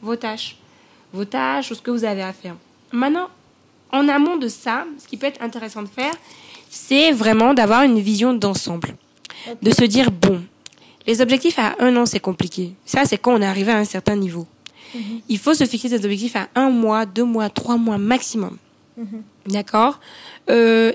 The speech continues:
Speaker 1: et puis, on essaie de voir, nous, on utilise chez Concret la méthode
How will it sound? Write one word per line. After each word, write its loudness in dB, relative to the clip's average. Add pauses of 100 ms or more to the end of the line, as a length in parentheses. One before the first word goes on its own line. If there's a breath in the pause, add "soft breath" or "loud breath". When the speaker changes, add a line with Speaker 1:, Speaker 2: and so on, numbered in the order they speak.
Speaker 1:
et 0
puis, -2
on 0
essaie 0
de -2
voir, -2 (360 loud breath)
nous, 0
on 2
utilise -2
chez 0
Concret -4
la 0
méthode -4